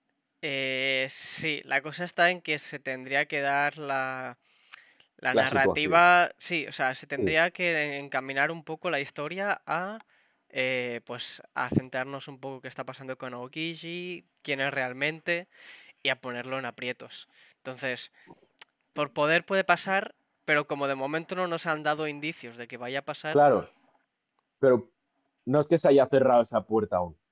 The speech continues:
Speaker 2: La puerta de Aokiji está muy abierta ahora mismo,
Speaker 1: Sí.
Speaker 2: viendo el, el, el plano anual que tenemos aún.
Speaker 1: La,
Speaker 2: Ya
Speaker 1: la
Speaker 2: que
Speaker 1: cosa está en que tiene que darse,
Speaker 2: Eh,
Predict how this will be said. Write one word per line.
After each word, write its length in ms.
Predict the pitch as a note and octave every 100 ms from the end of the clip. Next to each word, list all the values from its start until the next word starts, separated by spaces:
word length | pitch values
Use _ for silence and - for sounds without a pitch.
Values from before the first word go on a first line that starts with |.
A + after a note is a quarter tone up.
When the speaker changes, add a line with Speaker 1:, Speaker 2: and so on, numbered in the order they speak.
| _
Speaker 2:
La 200 | G#2+ G#2+
puerta 480 | A#2 C3 C3+ F#3 E3
de 120 | C#3+
Aokiji 520 | A#2+ A2+ C3+ C3+ C3+
está 260 | F3 - A#2+
muy 500 | A2+ A#2 B2 C3+ D#3
abierta 440 | C#3+ A#2 A#2+ A2 G2+
ahora 160 | G2+
mismo, 340 | A2 A#2+ D#3 F3+
Speaker 1:
Sí. 280 | C#3+ B2 _ _ _ _ _ _ _ -
Speaker 2:
viendo 680 | A#2 C3 C#3 C3+ D3 D#3 D#3
el, 300 | B2+ A#2 G2+
el, 260 | G#2 G#2 F#2+ - _ _ -
el 320 | G2 F#2+ F2+
plano 420 | - G2 F#2+ A#2
anual 400 | A#2+ G#2 G2+ A2
que 100 | G#2
tenemos 400 | F#2+ F#2 E2+ E2+
aún. 260 | E2+ G#2 D#3 _ _ _ _ _ _ _ - -
Speaker 1:
La, 120 | C#3+
Speaker 2:
Ya 100 | F#2 G2+
Speaker 1:
la 100 | A#2
Speaker 2:
que 60 | E3
Speaker 1:
cosa 200 | F#3 G3+
está 200 | - A3
en 80 | A3+
que 120 | F#3
tiene 240 | F3 F3+ G3+
que 120 | F3+
darse, 380 | D#3 D3 - C3
Speaker 2:
Eh, 160 | B2